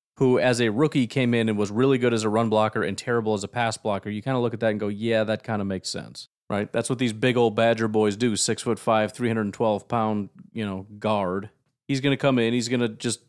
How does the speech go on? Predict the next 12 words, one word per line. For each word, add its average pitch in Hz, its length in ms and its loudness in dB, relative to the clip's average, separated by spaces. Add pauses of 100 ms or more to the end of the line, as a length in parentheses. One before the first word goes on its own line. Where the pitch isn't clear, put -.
(120)
knock 120 460 -2
people 120 280 -2
on 113 140 0
their 104 140 -2
back, 110 440 0 (140)
but 113 160 2
as 113 180 0
a 107 180 2
more 110 240 -2
nimble 120 420 0
pass 170 340 -2
blocker, 120 480 -2